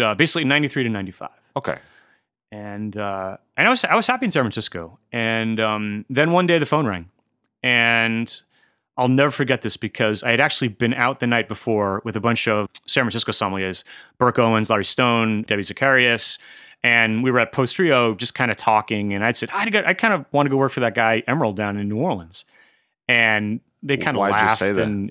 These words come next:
Speaker 1: and 'cause he, I, I had heard about him and, and I knew the sommelier Charlie Trotter, and Charlie Trotter and, and Emerald were, were pretty
Speaker 2: Were
Speaker 1: close.
Speaker 2: buddies.
Speaker 1: And
Speaker 2: That was a crew.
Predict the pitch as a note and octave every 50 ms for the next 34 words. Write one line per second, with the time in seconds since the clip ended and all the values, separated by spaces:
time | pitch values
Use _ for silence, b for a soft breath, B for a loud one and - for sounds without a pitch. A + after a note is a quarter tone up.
0 | - - C3 B2 B2+ - - F3+ F3+ F#3+ F#3+ F#3+ F#3+ A3+ A3+ G3+ - _ F3 F3+
1 | G#3 F#3+ - F3+ G#3+ A#3+ A#3+ G#3 E3 D3 - - - - - C4 C4+ C4+ A3+ A#3
2 | A3 A3 A3 G#3+ G#3 G3 E3 D3 C3+ B2+ A#2 B B B B B B B B B
3 | - C#3 C#3 C#3 C3+ B2+ B2 A#2 C3+ - - B2+ C3 C#3+ E3 G3+ F#3+ E3+ D3 -
4 | F3 D#3+ D#3 D3+ D3 C3+ A#2+ - - C#3 C3+ A#2+ - - A#2+ A2+ A#2 A#2 A2+ A2
5 | G#2+ G#2 G2+ - - C3 B2+ B2 - B2 A2+ A2 A2 A2 G#2 G2+ G2 G2+ - G#2+
6 | G2+ A2 G2+ G#2 G#2 G#2 G#2 G2+ F#2+ G2+ G2 F#2+ G#2 - G#2+ G2 - - A#2 G#2
7 | - - F2+ G#2+ G#2 G2+ F#2 E2+ E2+ D#2 G#2+ G2 G2+ G2 G2 G2 F#2 E2+ F2+ -
8 | - - E2+ C#2+ C2+ C2+ -